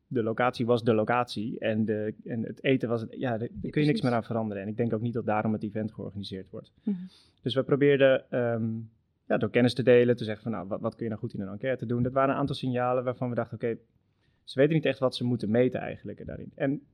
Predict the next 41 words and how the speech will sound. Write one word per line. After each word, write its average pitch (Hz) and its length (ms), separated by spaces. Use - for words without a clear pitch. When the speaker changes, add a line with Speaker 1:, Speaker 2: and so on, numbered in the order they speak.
Speaker 1:
we 143 100
kregen 165 260
ook 131 60
heel 135 120
vaak 127 200
de 123 60
reactie 113 320
terug 127 260
van: 120 140
"Ja, 117 220
we 107 120
hoeven 135 240
het 101 80
niet 98 160
zo 95 120
graag, 92 460
eh, 95 160
die 92 120
enquête 95 380
erachteraf - 380
te - 100
doen. 98 140
Het - 140
moet 151 180
gewoon 127 180
georganiseerd 113 640
worden, 95 200
klaar." 104 340
Speaker 2:
Mhm. 196 200
Speaker 1:
Nou, - 120
ik 135 120
ben 131 120
Momus 139 260
gestart 127 380
omdat 117 180
ik 113 100
vind 123 240
dat 110 160
er 107 220
events 110 440
veel 110 360